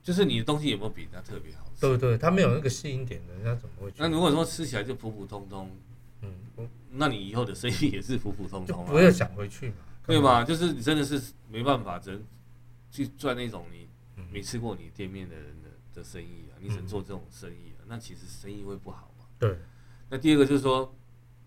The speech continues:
Speaker 1: 那个叫什么？每天要定时间，定那么长的时间，从早到晚，
Speaker 2: 嗯。
Speaker 1: 你确定你有那个耐心吗？其实我认识很，就有一些人啊，他们其实也有做餐点的，不一定是做吃，做，做那种正餐的，也有做那种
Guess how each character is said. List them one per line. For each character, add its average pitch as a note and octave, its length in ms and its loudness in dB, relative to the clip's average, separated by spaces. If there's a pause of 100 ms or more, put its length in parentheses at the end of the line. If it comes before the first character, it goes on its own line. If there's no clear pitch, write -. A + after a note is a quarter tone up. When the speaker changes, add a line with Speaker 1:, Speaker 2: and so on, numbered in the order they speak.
(280)
Speaker 1:
那 B2+ 80 -12
个 B2 120 -6
叫 A#2 160 -4
什 F#2+ 80 -10
么？ E2+ 120 -14
每 G#2 200 -10
天 C#3 280 0 (100)
要 C#3 140 2
定 B2 380 0
时 G2+ 240 -8
间， A2 340 -4
定 A#2 200 -6
那 G#2+ 80 -8
么 F#2+ 100 -8
长 E2+ 300 -8
的 F2+ 80 -14
时 - 160 -14
间， F#2+ 180 -12
从 G2 180 -12
早 E2+ 240 -12
到 G2+ 140 -6 (160)
晚， - 160 -16 (560)
Speaker 2:
嗯。 F#2+ 240 -8
Speaker 1:
你 F#2+ 80 -14
确 C#3 160 2
定 C3+ 180 -4
你 A2+ 120 -4
有 G2 120 -8
那 F#2+ 80 -12
个 F#2+ 160 -8 (120)
耐 G2+ 200 -8
心 F2+ 280 -8 (120)
吗？ D#2+ 140 -10
其 F3 160 2
实 G#3 60 6
我 B2 180 4
认 D3 200 2
识 C3+ 220 -8 (200)
很， - 100 -16 (220)
就 B2+ 100 -6
有 F#2 140 -8
一 E2 60 -14
些 G#2 180 -8
人 G2+ 140 -8 (180)
啊， - 140 -18 (360)
他 C3 120 -6
们 C3 100 -6
其 G2 140 -10
实 G2+ 140 -10 (420)
也 G2 160 -8
有 A#2+ 100 -4
做 C3 160 0
餐 A2+ 280 -2
点 E2+ 220 -8
的， - 140 -14
不 E3+ 100 6
一 E3+ 40 6
定 E3+ 120 2
是 D#3+ 140 -4
做 C#3 200 -2
吃， A#2+ 320 -8
做， C3 180 0
做 A#2+ 220 -4
那 A2+ 140 -4
种 E2+ 140 -14 (100)
正 F#2+ 200 -8
餐 E2 300 -14
的， D2+ 60 -16
也 G2+ 80 -8
有 A#2+ 120 -2
做 A#2 200 0
那 A#2 60 -4
种 F#2+ 100 -8